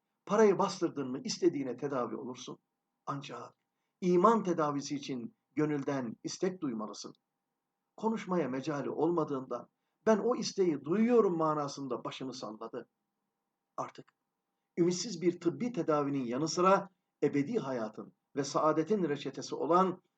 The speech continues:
iman derslerimiz başlamış. Ve son günlerini yaşayan Serap için bu dersler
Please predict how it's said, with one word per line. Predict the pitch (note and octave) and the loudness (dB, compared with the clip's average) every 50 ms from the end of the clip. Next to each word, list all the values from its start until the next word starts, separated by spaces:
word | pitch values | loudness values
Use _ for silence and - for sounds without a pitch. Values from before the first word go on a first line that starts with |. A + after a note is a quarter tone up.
| _ _ _ _ | _ _ _ _
iman | D#3+ D3 C#3+ C#3 D3 E3 E3+ D#3 C3+ | -2 0 2 4 4 4 2 2 0
derslerimiz | B2 B2 A#2+ - - B2 A#2+ A2+ A2+ G#2+ F#2 F2+ | -4 -6 -8 -6 -6 -6 -4 -4 -6 -8 -10 -10
başlamış. | G#2+ - - - G#2+ B2+ C3 - - - - _ _ _ _ _ _ _ _ - | -12 -12 -10 -10 -10 -10 -10 -14 -16 -18 -20 _ _ _ _ _ _ _ _ -4
Ve | D#3+ | -4
son | D3+ - A#3+ B3 B3+ G#3+ | -2 2 2 2 2 2
günlerini | G3 G#3 F#3+ F#3 F#3 F3+ E3+ E3 D#3+ | 0 -2 0 0 2 2 2 2 0
yaşayan | D3+ C#3 - D3+ D3+ D3 C3+ A#2+ | 0 0 -2 -2 -2 -2 -2 -4
Serap | A#2 - C3+ B2 D3+ D3+ - - | -6 -6 -4 -2 -2 -4 -4 -8
için | - - - C3+ B2 | -10 -8 -8 -6 -6
bu | C3 B2+ | -4 -2
dersler | C#3+ C#3 C3+ - F3 F3+ F#3 F#3+ F3+ | -2 -4 -4 0 2 4 4 4 2